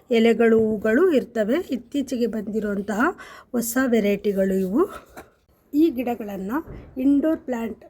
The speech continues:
ಮತ್ತು ಔಟ್‌ಡೋರ್ ಪ್ಲಾಂಟ್ ಅಂತ ಎರಡೂ ರೀತಿಯಲ್ಲಿಯೂ ಕರೀತಾರೆ.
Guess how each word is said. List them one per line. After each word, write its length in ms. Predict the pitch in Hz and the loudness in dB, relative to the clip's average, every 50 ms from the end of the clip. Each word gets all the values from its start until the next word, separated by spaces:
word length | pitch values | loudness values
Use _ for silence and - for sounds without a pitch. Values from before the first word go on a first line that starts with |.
| - | -16
ಮತ್ತು 260 | 226 220 - - 247 226 - 226 | -16 -16 -12 -10 -10 -8 -4 -4
ಔಟ್‌ಡೋರ್ 400 | 220 220 196 185 233 240 240 240 | -4 -2 -2 0 -2 -2 -2 -4
ಪ್ಲಾಂಟ್ 420 | - 226 214 208 202 190 196 - | -8 -12 -10 -10 -10 -10 -10 -10
ಅಂತ 200 | 196 190 196 226 | -10 -10 -10 -8
ಎರಡೂ 420 | 226 208 202 196 190 190 233 269 | -6 -4 -4 -4 -4 -4 -4 -2
ರೀತಿಯಲ್ಲಿಯೂ 640 | 302 285 254 220 - - 214 208 196 196 196 196 214 220 | -2 -2 -4 -6 -6 -6 -6 -4 -4 -4 -4 -4 -6 -6
ಕರೀತಾರೆ. 560 | - 196 175 180 175 - 190 180 170 175 | -10 -12 -12 -12 -12 -12 -14 -12 -10 -10